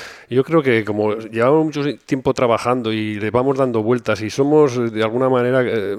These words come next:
perfeccionistas en el sentido y, y no nos conformamos con lo que hacemos. Pensamos que el, la transmisión de lo que se hace desde el campo a la ciudad, eh,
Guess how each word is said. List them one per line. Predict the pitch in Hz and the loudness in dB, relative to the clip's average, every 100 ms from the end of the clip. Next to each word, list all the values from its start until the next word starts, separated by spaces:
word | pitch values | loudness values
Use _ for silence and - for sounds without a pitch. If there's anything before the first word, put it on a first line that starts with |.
| 104 - | -8 -6
perfeccionistas | 113 110 110 120 131 - 104 | -2 -2 -2 -2 -2 -4 -4
en | |
el | 107 | -2
sentido | 113 107 117 120 123 120 - - - | -4 -6 -4 0 0 0 -4 -20 -10
y, | 123 117 113 117 | -4 -2 -2 -2
y | |
no | 117 | 2
nos | 139 - | 0 0
conformamos | 131 113 107 123 107 - | -2 0 2 2 0 -4
con | 98 | -6
lo | 98 | -6
que | 95 | -8
hacemos. | - 113 90 - | -6 -6 -6 -8
Pensamos | 107 107 127 151 - | -6 -2 2 2 2
que | 139 151 117 | 0 0 0
el, | 117 120 110 | -4 -6 -2
la | 107 | -2
transmisión | 107 107 110 107 - 147 113 98 101 | 0 -4 -4 -6 -2 -2 -2 -6 -6
de | 107 | -4
lo | 101 | -2
que | 107 | -4
se | 113 | -4
hace | 120 135 | -4 -4
desde | 135 131 123 123 | -2 -2 -2 -4
el | 117 | -2
campo | 123 117 117 | -4 -2 0
a | |
la | 117 | 0
ciudad, | - 107 117 120 - - - - - | 0 0 2 2 0 -14 -20 -20 -16
eh, | - 73 | -14 -14